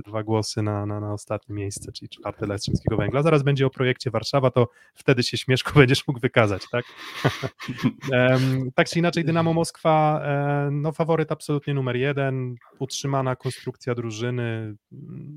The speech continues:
Nie, nie, nie, nie, nie, nie spodziewam się, żeby ktokolwiek w tej, w tej grupie był w stanie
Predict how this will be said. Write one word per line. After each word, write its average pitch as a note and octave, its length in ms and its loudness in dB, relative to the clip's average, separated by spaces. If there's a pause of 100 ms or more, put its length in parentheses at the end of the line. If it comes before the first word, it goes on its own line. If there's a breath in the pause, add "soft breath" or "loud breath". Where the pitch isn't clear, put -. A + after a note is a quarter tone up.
(200)
Nie, C#3+ 260 -4
nie, C#3+ 160 0
nie, D3 120 -2
nie, D3 140 0
nie, D3 140 -2 (400 soft breath)
nie E3+ 120 2
spodziewam F3 460 4
się, E3+ 180 -2
żeby D3+ 480 2
ktokolwiek D3 500 0
w - 20 -20
tej, C#3 180 -4
w - 80 -20
tej C3+ 160 -6
grupie C3+ 300 -2
był B2+ 160 0
w - 60 -12
stanie B2+ 520 -2